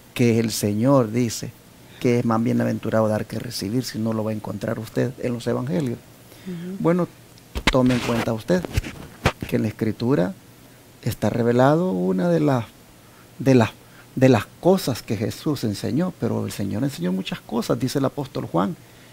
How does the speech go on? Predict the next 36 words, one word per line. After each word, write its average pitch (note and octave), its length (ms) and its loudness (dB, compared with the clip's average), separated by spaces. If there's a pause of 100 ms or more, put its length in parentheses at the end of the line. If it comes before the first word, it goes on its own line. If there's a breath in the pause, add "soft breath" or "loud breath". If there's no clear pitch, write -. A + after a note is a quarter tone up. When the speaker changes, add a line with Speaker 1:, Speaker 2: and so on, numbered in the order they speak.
(140 soft breath)
Speaker 1:
que B2+ 100 0
no A#2 120 4
alcanzaría, A#2+ 680 2
dice, - 260 -6 (320)
los A2 200 -2
libros A2 360 -2 (640)
para B2 200 6
escribir G2+ 480 -2 (840)
todas D#3 340 6
las G#2+ 140 -2 (440)
cosas D#3+ 320 -2
que A2 200 -2
ellos A#2+ 240 -2
aprendieron. B2 640 -2 (520 soft breath)
Así - 200 -4
que, - 260 6 (1120)
sin G#2 280 -4
duda, D3+ 360 4 (420)
esto A#2+ 240 -6
fue C#3+ 180 2
de D3+ 100 6
las B2 140 4
muchas A2 340 -4
cosas D3+ 340 -4
que C#3+ 100 0
el C3 80 0
Señor G#2 340 0
enseñó, D3+ 400 0
pero F#3 220 -4
que D#3 100 -2
no D3+ 140 2
se D#3+ 100 -4
escribieron. D#3+ 600 0 (260 soft breath)
Pero C3+ 200 6
Pablo D#3+ 340 6
dice, F#3 280 0